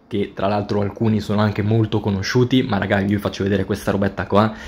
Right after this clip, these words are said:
andando in giocatori locale, quindi in, nella Top Italia. Qua stiamo parlando del trentesimo posto, ragazzi. Old Davier è trentesimo in Italia. Oggi vi faccio vedere un contenuto che, a mio parere,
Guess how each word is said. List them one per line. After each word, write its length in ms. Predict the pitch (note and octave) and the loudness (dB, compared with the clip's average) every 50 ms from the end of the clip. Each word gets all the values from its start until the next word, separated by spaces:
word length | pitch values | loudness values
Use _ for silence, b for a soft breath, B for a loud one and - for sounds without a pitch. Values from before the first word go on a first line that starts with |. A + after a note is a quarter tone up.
| B B B | B B B
andando 460 | B F#2+ F#2 G#2+ G#2 G2+ - G#3 G#3 G2+ | B -4 0 2 4 4 4 4 4 4
in 140 | G3+ - | 2 2
giocatori 460 | G2+ - A#2 - A2 G#2+ A#2 A2 G#2+ G#2 | 2 0 0 0 0 2 2 2 2 2
locale, 680 | G#2+ A#2 A#2 A#2 - A2+ G2+ G#2 G2 G2+ G#2 A2 A2 | 2 2 2 2 2 2 2 2 2 2 0 -2 -2
quindi 480 | - - G2 F#2 F#2 F2+ F#2 F#2 F#2 - - - - - | -4 -6 -6 -4 -2 -2 -2 -2 -2 -4 -8 -20 -16 -10
in, 220 | - G2 E2+ F2 | -8 -6 -6 -4
nella 440 | F2 E2+ E2+ F2 E2+ F2+ F2 E2+ F2 | -4 -4 -4 -4 -4 -4 -2 -4 -2
Top 220 | - B2 A#2 - | 0 0 2 2
Italia. 560 | A#2 G2+ - G2 G2 F#2+ G2+ G2+ G#2 A2 A2 B B B B B B B B B | 2 2 4 4 4 4 4 4 2 0 -2 B B B B B B B B B
Qua 160 | - A2+ G#2 G2+ | -2 0 0 0
stiamo 420 | G2+ - - - A2+ G#2+ G#2+ G#2+ | 0 -4 -2 0 2 2 2 2
parlando 580 | G2+ G#2 G2 G2+ G2+ G#2+ A2 A2+ A#2 A#2 A#2 A#2 | 2 0 0 2 2 2 2 2 2 2 2 4
del 180 | A#2+ A#2+ A#2+ | 4 4 4
trentesimo 680 | A2+ B2 A#2 A2 A2 G#2+ A2 A#2 A2+ A2 A2+ A#2 A2+ G#2+ | 4 2 2 2 2 2 2 2 2 2 0 0 -2 -2
posto, 320 | - F#2 - - - - | -4 -6 -10 -10 -12 -10
ragazzi. 440 | F2+ F#2 F#2 F2+ F2 - - - A2 - | -8 -6 -6 -6 -6 -8 -10 -12 -8 -4
Old 180 | A2 G#2+ G#2+ | -4 -4 -2
Davier 320 | G#2 A2 G#2+ G#2 A2 G#2+ G2 | 0 0 0 2 2 0 0
è 120 | G2 G2 - | -2 -4 -4
trentesimo 680 | A2+ G#2 G2+ G2+ G2+ A#2 A#2+ A#2 A2+ A#2+ A#2+ A#2+ A#2+ - | -2 -2 -2 0 2 2 2 2 2 2 0 0 0 0
in 220 | A2+ G2+ G2+ G#2 - | 0 0 0 0 -2
Italia. 460 | - G2+ - F#2 F2 F2+ F2 F2 E2+ | -4 -8 -6 -4 -4 -4 -2 0 0
Oggi 160 | G2+ G2 F#2+ G2 | 0 0 0 0
vi 80 | G2 | -2
faccio 260 | - F#2+ F#2 - - | -2 -4 -6 -6 -4
vedere 300 | F#2+ F#2+ G2 G#2+ G2+ G2+ | -2 0 0 2 2 2
un 320 | G2+ - A2 G#2+ G#2+ G#2+ - | 0 0 -2 -4 -4 -4 -4
contenuto 720 | - A2+ A2 A2 G#2+ G2+ G#2 G#2+ A2+ A#2 A2+ A2+ A#2+ A2+ | -2 -2 -2 0 0 0 0 2 2 0 0 0 0 0
che, 260 | A2+ G#2 G2+ G2 G2 B B B B B B B | 0 0 0 0 -2 B B B B B B B
a 120 | B G2+ | B 0
mio 200 | G2+ A#2+ C3+ C#3 | 2 2 2 2
parere, 640 | - C3+ B2 A#2 A#2+ B2 B2 A#2+ B2 B2 B2 A#2+ - | 4 2 4 4 4 4 4 4 2 2 0 -2 -6